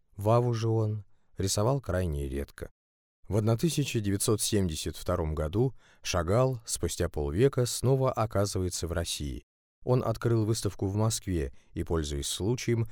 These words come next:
подписал панно, созданное когда-то для еврейского театра. Много лет панно, подписанные лишь на иврите, хранились в запасниках Третьяковской галереи, дожидаясь возвращения своего творца,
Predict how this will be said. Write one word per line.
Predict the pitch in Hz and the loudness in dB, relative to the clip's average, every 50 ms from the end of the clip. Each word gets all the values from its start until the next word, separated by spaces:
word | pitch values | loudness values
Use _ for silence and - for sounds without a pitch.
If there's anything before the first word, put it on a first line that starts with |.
| - - | -10 -6
подписал | - - - - 110 101 - - 107 104 101 | -6 -6 -4 -2 -2 0 2 2 2 2 2
панно, | - 107 107 110 110 110 104 87 69 | 2 2 2 2 2 2 2 0 0
созданное | 67 - - 90 85 80 78 78 76 76 76 73 | -2 -2 -2 -2 -2 0 -2 -2 -2 0 -2 -2
когда-то | - 80 76 82 90 113 120 - 95 90 - - - - | -2 -2 -2 0 0 -2 0 2 0 0 0 -2 -10 -10
для | - 87 90 90 | -4 0 0 2
еврейского | 82 80 73 73 76 101 110 104 - - 98 95 | 2 0 0 0 2 2 2 2 0 0 -2 -2
театра. | 92 - - 101 92 80 76 - 71 65 - - _ _ _ _ _ _ _ - | -2 0 0 0 0 0 -2 -4 -8 -10 -10 -14 _ _ _ _ _ _ _ -4
Много | 90 87 87 82 85 82 | 0 0 2 2 2 2
лет | 90 107 117 104 - - - | 2 2 2 0 -2 -4 -2
панно, | - 80 80 82 85 98 110 104 | 0 0 2 2 2 2 2 2
подписанные | - - 78 - - 101 92 - - 82 80 78 78 | 0 -2 -4 -2 -2 -2 -2 0 -2 -2 0 0 0
лишь | 80 82 78 - - | 0 -2 -4 -4 -4
на | 82 78 76 | -2 -2 0
иврите, | 73 78 98 120 120 - - 90 82 - - - - - | 0 0 2 0 0 0 -2 -2 -4 -4 -8 -18 -20 -10
хранились | - - 101 101 101 107 110 110 107 104 - - - | -2 2 4 4 6 6 4 4 4 2 0 -4 -6
в | 104 98 | -6 -4
запасниках | 95 104 101 - - 113 110 - - 90 87 - - 87 - - - | -2 -2 0 2 2 2 2 2 0 -2 -2 -2 -4 -6 -6 -6 -6
Третьяковской | - 90 90 - 98 - 95 95 - - - 90 | -4 -4 -4 -2 -2 -2 -2 -2 -2 -2 -2 -2
галереи, | 90 92 98 101 110 113 110 101 87 73 67 65 - - - - - - | 0 0 0 0 2 2 2 2 0 0 -2 -4 -8 -12 -18 -16 -8 -4
дожидаясь | 82 87 87 80 76 82 82 80 80 - - | -2 -2 0 0 0 0 0 0 0 -2 -4
возвращения | 78 78 78 78 78 80 - - - 82 80 76 73 | -4 -4 -4 -4 -4 -4 -2 -2 -2 -2 -2 -2 -2
своего | - - 80 80 78 78 78 | -2 -2 -2 -2 -2 -2 -2
творца, | - 78 73 73 73 - - 98 101 107 101 | -2 -2 -4 -4 -4 -4 -2 0 0 0 -2